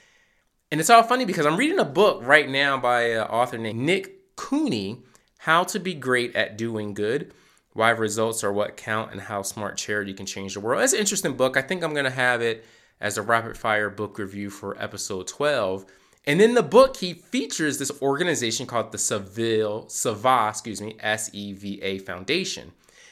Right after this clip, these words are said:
And this foundation does these ten-minute procedures. They go about in communities across the world, and if you have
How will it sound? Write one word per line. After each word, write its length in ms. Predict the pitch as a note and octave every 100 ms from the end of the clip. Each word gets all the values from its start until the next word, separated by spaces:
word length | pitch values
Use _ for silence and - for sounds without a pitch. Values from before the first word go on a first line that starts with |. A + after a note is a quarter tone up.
| -
And 100 | A#2+
this 160 | C3 -
foundation 720 | C#3 C3 A3+ - D#3 C#3 A2+
does 340 | D#3 G#3 E3+
these 320 | D3 D3+ E3+
ten-minute 560 | - - C#3 C3+ C3 C3+
procedures. 600 | E3 - G4 A#2 F#2 - - - -
They 140 | - C3+
go 320 | B2 C#3 E3+
about 400 | F#3+ E3 E3+ -
in 180 | D#3 D#3
communities 540 | - D3+ C#3 C3 C3
across 320 | C3 A3 A3
the 80 | G3
world, 320 | C#3+ G2 G#2+ - _ _ _ _ _
and 140 | A#2 A#2+
if 200 | A#2+ B2
you 160 | C3+
have 600 | C#3+ C3+ B2+ C3 C3 C3